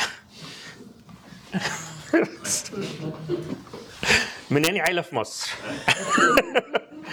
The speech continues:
Right? Do we know them? Not of them? What kind of job does he have? You know, this is their concern.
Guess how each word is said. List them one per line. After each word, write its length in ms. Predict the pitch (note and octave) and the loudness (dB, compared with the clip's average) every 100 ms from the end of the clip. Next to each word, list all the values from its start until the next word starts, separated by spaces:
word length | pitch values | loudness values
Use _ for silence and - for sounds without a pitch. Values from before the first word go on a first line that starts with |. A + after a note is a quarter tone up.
| - - - | -10 -8 6
Right? 340 | C3 E3 - - - _ - - - - - - - - | 8 8 2 -8 -20 _ -20 -20 -18 -18 -18 -20 -16 2
Do 120 | A#2+ D#3+ | 6 8
we 100 | E3+ | 8
know 180 | F#3 | 6
them? 160 | E3+ G#2+ | 2 2
Not 160 | A#2 D3 | 2 4
of 160 | F3+ | 2
them? 360 | A#3+ C#4 C4+ - - _ _ _ _ - - - - - D#3 | 0 -4 -4 -16 -20 _ _ _ _ -20 -20 -20 -20 -20 -4
What 140 | C#3 D3 | 0 2
kind 180 | F3+ | 4
of 100 | F3 | 2
job 280 | C3+ D#3+ F3+ | 4 4 4
does 140 | A#2+ G#2 | 0 -2
he 100 | G2+ | -2
have? 360 | F#2 F#2 - - _ - - - - - - - - - | -2 -2 -10 -20 _ -20 -20 -20 -20 -20 -20 -20 -12 2
You 100 | B2 | 6
know, 240 | B2 B2+ - - - - | 6 2 -6 -20 -18 2
this 220 | C#3 G3+ | 4 6
is 100 | G3 | 6
their 120 | D#3 | 6
concern. 560 | D3+ D#3+ C#3+ G3+ D3+ E2+ | 4 2 4 4 2 -2